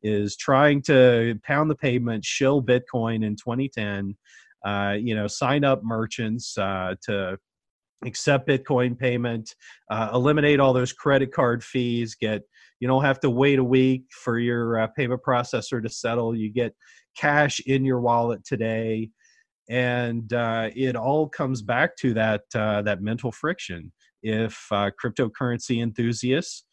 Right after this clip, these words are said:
and I think we'll get there, can reduce or eliminate that friction, then crypto wins. Because people ultimately, they, uh, they will go where they are least taxed and most incented.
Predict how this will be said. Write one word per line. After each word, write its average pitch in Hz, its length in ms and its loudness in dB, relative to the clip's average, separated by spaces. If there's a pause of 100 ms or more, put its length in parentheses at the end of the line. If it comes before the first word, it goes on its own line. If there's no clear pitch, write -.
(120)
and 120 100 0
I 143 60 6
think 220 280 -2
we'll 180 100 4
get 160 260 2
there, 95 380 -2 (580)
can 139 560 4
reduce 120 580 2
or 131 140 2
eliminate 113 720 0
that 101 200 -6
friction, 107 800 -4 (460)
then 113 420 -4
crypto 123 460 0
wins. 101 600 -6 (540)
Because 120 360 2
people 160 560 4
ultimately, 131 720 4
they, 123 680 2
uh, 113 380 0
they 113 180 -6
will 107 300 -6 (100)
go 117 540 -2 (280)
where 127 200 -2
they 139 160 2
are 131 360 2 (200)
least 135 480 -2 (140)
taxed - 640 0
and 113 180 0
most 131 380 2
incented. 131 640 -2